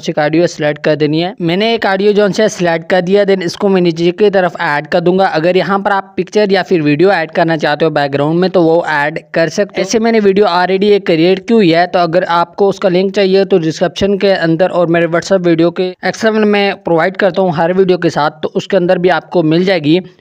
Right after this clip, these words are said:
तो आपने इसको वॉच कर लेना है। तो अगर वहाँ पर आपको वीडियो किस तरह ऐड करते हैं वो भी मैंने बताया हुआ है। Then यहाँ पर आपने करना क्या होगा, अपने ऑडियो के according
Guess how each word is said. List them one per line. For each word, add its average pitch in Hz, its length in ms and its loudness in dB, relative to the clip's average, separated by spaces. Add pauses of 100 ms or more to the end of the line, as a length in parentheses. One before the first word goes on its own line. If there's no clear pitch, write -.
(460)
तो 190 60 2
आपने 190 260 2
इसको 190 260 0
वॉच 156 280 0
कर 202 180 0
लेना 160 260 0
है। 190 160 -2
तो 185 120 -2
अगर 170 400 0
वहाँ 175 280 -2
पर 185 140 -2
आपको 160 360 -2
वीडियो 156 280 2
किस 185 180 -6
तरह 185 180 2
ऐड 151 280 -4
करते 220 300 -2
हैं 185 60 0
वो 170 100 2
भी 165 140 -4
मैंने 165 240 0
बताया 156 320 0
हुआ 180 180 2
है। 190 80 -2
Then - 440 -4
यहाँ 208 160 0
पर 214 100 -2
आपने 214 240 0
करना 196 300 0
क्या 208 100 -2
होगा, 202 180 2
अपने 190 320 -2
ऑडियो 175 300 2
के 202 180 0
according 175 420 -2